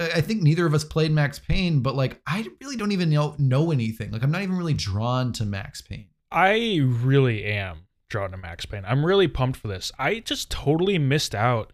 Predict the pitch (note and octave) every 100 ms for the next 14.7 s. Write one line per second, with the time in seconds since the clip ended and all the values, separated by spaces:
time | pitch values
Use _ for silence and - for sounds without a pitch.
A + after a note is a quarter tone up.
0 | _ - A#2+ B2 B2+ - - C3 B2+ A#2
1 | A#2 B2 A#2 G#2+ F#2 G#2+ D3+ G#2 F#2+ -
2 | C#3 C3+ - D3 - D#3 - - E3 F#3+
3 | E3 C3+ C3+ G#2 G2 F#2+ D2+ F2+ - A#2+
4 | - A#2 - - _ _ _ _ - F#3
5 | G3 F3+ D#3 C3+ - - B2+ B2+ - A2+
6 | B2+ B2+ B2 B2 - - C3 C3+ A#2 A#2
7 | A#2+ A#2+ A#2+ A2+ A2+ A2+ A#2 A#2+ C3+ -
8 | - C3 C3+ A#2 - - - - C#3 C#3+
9 | - D3+ D#3+ D#3 - - E3 F3+ G3 C4
10 | F3+ F#3 E3 D3+ A#2 G#2 A#2+ F#3 _ _
11 | - G3 G#3 - - G3+ G#3 E3+ G3+ D4+
12 | C4+ - E3 D3 G#2 - - - - _
13 | D3+ D3+ D3+ C#3+ C#3 F3 - A3 F3 -
14 | D3 C#3 C#3 C3 B2 A2+ A2+